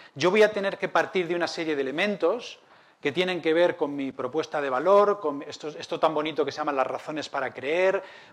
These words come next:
voy a tener que conectar mis valores, ojo, n-, no mis valores para la gestión de la experiencia de cliente, que esto es otra cosa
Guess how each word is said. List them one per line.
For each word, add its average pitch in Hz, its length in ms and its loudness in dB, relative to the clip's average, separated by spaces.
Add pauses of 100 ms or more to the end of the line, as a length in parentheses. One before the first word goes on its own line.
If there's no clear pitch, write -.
voy 160 160 4
a 180 80 4
tener 170 220 -2
que 165 120 0
conectar 147 460 0
mis 143 220 -6
valores, 147 440 2 (800)
ojo, - 560 -2
n-, 208 160 -8
no 220 220 2
mis 226 180 0
valores 190 400 6
para 165 180 0
la 165 80 4
gestión - 360 -4
de 180 60 2
la 175 60 4
experiencia 160 360 -2
de 147 60 0
cliente, 170 240 0
que 135 40 -8
esto - 80 -10
es 147 80 -6
otra 147 180 -4
cosa 123 280 -6